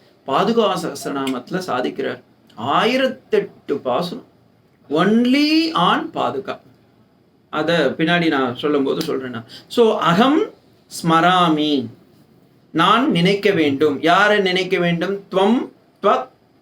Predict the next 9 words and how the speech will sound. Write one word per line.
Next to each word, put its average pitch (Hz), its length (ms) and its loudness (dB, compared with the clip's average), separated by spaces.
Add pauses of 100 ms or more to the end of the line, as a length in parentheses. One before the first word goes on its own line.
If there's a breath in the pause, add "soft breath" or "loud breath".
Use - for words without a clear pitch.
(180)
பாதாரவிந்தம், 160 1300 2 (200)
உன்னுடைய 165 500 4
இரண்டு 170 460 2
பாதங்களையும் 156 920 0 (300 loud breath)
நினைக்க 175 420 0
வேண்டும். 151 380 0 (140)
ஏன் 247 480 2 (100)
அப்படி 156 300 0
நினைச்சனா, 170 760 0